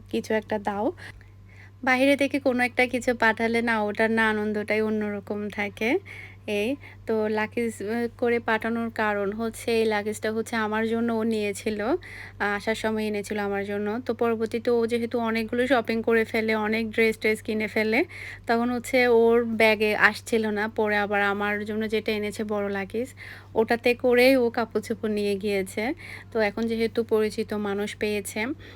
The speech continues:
আর উনি অনেক কিছু আনতে পারবে, যার কারণে লাগেজ যে করে সব কিছু পাঠিয়ে দিয়েছে। আর মিহিদের ফেভারিট হচ্ছে Oreo, Oreo বিস্কিট পাঠিয়েছে। আ, মিহি Oreo বিস্কিট অনেক বেশি পছন্দ করে। আ,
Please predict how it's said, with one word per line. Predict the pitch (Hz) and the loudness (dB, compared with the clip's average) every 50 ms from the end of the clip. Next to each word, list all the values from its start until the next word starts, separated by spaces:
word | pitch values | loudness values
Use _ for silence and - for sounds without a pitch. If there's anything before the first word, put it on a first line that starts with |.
| - - - - | -20 -20 -8 -6
আর | 202 208 208 202 | -4 -4 -2 -2
উনি | 202 202 208 208 | -2 -2 -4 -4
অনেক | 208 208 208 202 | -4 -4 -4 -4
কিছু | - 220 208 - 214 | -4 -6 -4 -4 -4
আনতে | 208 202 202 196 214 | -4 -4 -4 -4 -6
পারবে, | 196 - 208 202 202 196 202 214 247 262 | -4 -4 -4 -2 -2 -2 -2 -4 -4 -4
যার | 254 226 208 202 202 | -4 -4 -4 -4 -4
কারণে | 202 202 202 202 202 202 | -4 -4 -4 -4 -2 -2
লাগেজ | 202 196 196 190 196 - 220 214 214 - - - - - - - - - 208 202 | -2 -4 -4 -6 -6 -4 -6 -6 -6 -8 -12 -16 -20 -18 -16 -14 -12 -10 -8 -6
যে | 220 214 202 - | -6 -6 -4 -2
করে | - 214 208 208 214 | -2 0 0 0 -2
সব | 214 - 220 208 - - | -2 -2 -4 -6 -4 -4
কিছু | 202 208 - 226 214 | -4 0 0 0 2
পাঠিয়ে | - 208 208 202 - 226 214 202 | 2 0 0 -2 -2 -4 -4 -2
দিয়েছে। | - 214 208 202 190 - - 220 254 330 - - - - - - - - - | -2 -2 -2 -4 -4 -6 -6 -4 -4 -6 -6 -10 -14 -14 -14 -14 -14 -6 -2
আর | 214 214 208 208 208 208 | -2 0 0 -2 -2 -4
মিহিদের | 208 214 208 208 208 214 202 214 214 214 | -4 -4 -4 -4 -4 -2 -2 0 -2 -2
ফেভারিট | 208 - - 214 208 196 - 214 208 - - 208 | -2 -4 -4 -4 -4 -4 -4 -6 -6 -4 -4 -4
হচ্ছে | 196 - - 220 | -6 -4 -4 -4
Oreo, | 202 196 196 196 202 202 214 269 | -2 -2 -2 -2 -4 -2 -2 -2
Oreo | 349 - 240 202 202 196 196 202 202 202 | -4 -4 -4 -4 -4 -4 -4 -4 -4 -6
বিস্কিট | 214 202 196 - - 208 196 - | -6 -8 -8 -8 -8 -8 -6 -6
পাঠিয়েছে। | 202 196 190 - - 196 196 190 185 - - 214 | -6 -6 -6 -6 -6 -6 -4 -6 -6 -6 -6 -2
আ, | 262 302 359 - - - - - - - - - - - 214 208 208 208 202 | -2 -2 -2 -2 -6 -12 -18 -16 -14 -14 -14 -14 -10 -8 -6 -4 -4 -4 -4
মিহি | 208 214 208 214 208 202 | -4 -4 -2 -2 -2 0
Oreo | 196 202 202 208 208 202 | -2 -2 -2 -2 -4 -4
বিস্কিট | 202 208 - - - 196 202 | -6 -8 -8 -8 -8 -6 -4
অনেক | 196 196 196 190 | -4 -2 -4 -4
বেশি | 196 196 - 196 | -6 -6 -8 -6
পছন্দ | - 196 190 - 202 196 196 196 | -4 -6 -6 -6 -6 -8 -6 -8
করে। | 190 - 202 196 190 214 294 359 - - - - - - - - - - - - - | -6 -6 -4 -4 -2 -4 -4 -6 -8 -10 -18 -20 -20 -20 -20 -20 -20 -20 -20 -14 -8
আ, | 214 202 190 190 | -6 -6 -6 -6